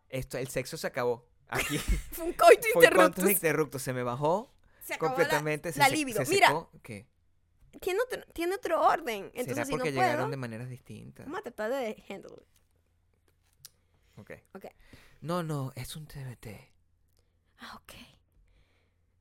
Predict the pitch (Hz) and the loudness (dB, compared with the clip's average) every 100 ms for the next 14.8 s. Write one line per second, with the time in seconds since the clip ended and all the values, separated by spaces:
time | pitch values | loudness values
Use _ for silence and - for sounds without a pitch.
0 | _ 240 - 269 - 320 - - - - | _ -14 -12 -12 -10 -10 -10 -16 -20 -20
1 | _ _ - - - _ _ _ _ - | _ _ -20 -20 -20 _ _ _ _ -20
2 | - - - 220 - - - - - - | -20 -20 -20 -20 -20 -20 -20 -20 -20 -18
3 | - - - - - - - - - _ | -18 -18 -18 -18 -20 -20 -20 -20 -20 _
4 | _ _ _ _ _ _ _ _ _ _ | _ _ _ _ _ _ _ _ _ _
5 | _ _ _ _ _ - - - - - | _ _ _ _ _ -20 -20 -20 -20 -20
6 | - - - - - - - - - - | -20 -18 -16 -18 -20 -20 -20 -20 -20 -20
7 | - _ _ - _ - _ - - - | -20 _ _ -20 _ -20 _ -20 -20 -18
8 | 233 247 - - - - - _ _ - | -12 -10 -8 -10 -12 -20 -20 _ _ -14
9 | - - - - - - - _ _ _ | -12 -12 -14 -16 -16 -18 -18 _ _ _
10 | _ _ - _ - - - - - - | _ _ -20 _ -20 -20 -20 -20 -20 -20
11 | _ _ _ _ _ _ _ _ _ - | _ _ _ _ _ _ _ _ _ -10
12 | 135 _ _ _ _ _ _ _ _ _ | -10 _ _ _ _ _ _ _ _ _
13 | _ _ _ _ _ _ _ _ _ _ | _ _ _ _ _ _ _ _ _ _
14 | _ _ _ _ _ - 131 127 | _ _ _ _ _ -20 -18 -18